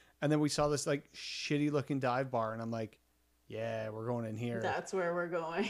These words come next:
Speaker 2: <laughs>
Speaker 1: And then when we walked in and all they were playing was, like, punk rock, I'm like, "This is it. This is where we are. This is what we're doing. I am, I am here for
Speaker 2: Uh-huh.
Speaker 1: this."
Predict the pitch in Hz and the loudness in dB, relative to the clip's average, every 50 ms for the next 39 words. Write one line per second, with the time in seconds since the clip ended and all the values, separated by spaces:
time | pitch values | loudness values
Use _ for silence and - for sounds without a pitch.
0 | 185 175 - - - 156 151 156 151 151 151 151 151 151 151 151 147 139 143 143 | -4 -6 -10 -6 0 2 4 6 6 6 6 6 6 6 6 6 6 6 6 6
1 | 143 139 - - 143 135 135 139 151 - - 147 135 139 - - - 131 127 131 | 4 4 2 2 2 4 4 2 0 -2 -2 -4 -4 -4 -4 -4 0 4 4 6
2 | 135 139 156 147 139 139 131 - - 135 131 131 131 131 135 135 131 123 120 135 | 6 6 6 6 6 6 4 2 2 2 2 2 2 2 2 2 2 2 2 2
3 | 127 123 120 127 - - _ _ - - - 147 135 127 - 131 120 120 131 151 | 2 2 2 0 -2 -8 _ _ -18 -4 0 0 0 2 2 2 4 4 4 2
4 | - - - - _ _ _ - 139 143 135 135 135 151 160 139 139 160 175 180 | 0 -4 -10 -20 _ _ _ 0 4 4 4 6 6 4 4 4 6 8 6 6
5 | - - - _ _ _ _ - 131 135 143 143 156 156 151 147 147 156 156 147 | 6 2 -4 _ _ _ _ -4 -2 0 2 4 6 6 6 8 6 6 6 4
6 | 123 127 135 123 127 135 143 151 147 143 135 143 156 170 151 117 104 - _ - | 2 0 -2 -2 0 0 2 2 2 4 4 4 4 4 2 0 -2 -6 _ -4
7 | 127 131 143 143 139 135 131 - - - 131 135 131 131 120 135 160 175 170 180 | 0 0 2 2 2 0 0 -4 -6 -2 -2 0 0 0 4 6 6 6 6 6
8 | 175 165 170 175 175 175 - - - | 6 6 6 6 6 4 0 -4 -8